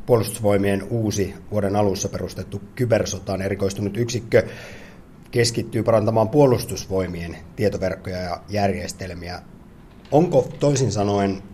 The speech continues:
suomalainen siviilipuoli vielä edelleen ihan omillaan näiden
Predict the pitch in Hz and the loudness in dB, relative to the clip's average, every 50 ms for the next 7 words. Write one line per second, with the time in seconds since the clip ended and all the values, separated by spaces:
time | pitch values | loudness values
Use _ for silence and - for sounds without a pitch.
0 | - - - - - - - - - - - - - - 131 131 127 117 104 98 | -20 -20 -20 -20 -20 -20 -20 -20 -20 -20 -16 -10 -8 -6 -4 -2 0 0 2 2
1 | 95 92 95 95 101 98 - - 180 151 147 135 110 95 90 90 80 - - 104 | 2 0 0 0 0 0 0 0 -2 -2 0 -2 -2 -2 -2 -6 -8 -10 -6 -2
2 | 104 104 98 85 82 80 80 80 80 - - - - - - - - - - - | 0 0 0 0 -2 -6 -8 -10 -10 -12 -16 -18 -20 -20 -20 -20 -20 -20 -20 -8
3 | - 107 107 101 95 92 82 92 120 117 120 104 92 87 87 87 87 90 - - | -2 2 2 2 2 2 2 2 2 4 4 2 2 0 -4 -8 -10 -10 -10 -8
4 | 104 104 104 104 - 143 147 151 143 123 107 95 - - 82 82 78 76 78 80 | -6 -6 -4 -4 2 4 6 6 6 6 4 0 -2 -4 -8 -8 -8 -8 -8 -8
5 | 85 - - - - - 90 87 90 85 82 | -10 -12 -14 -14 -14 -12 -12 -12 -12 -12 -12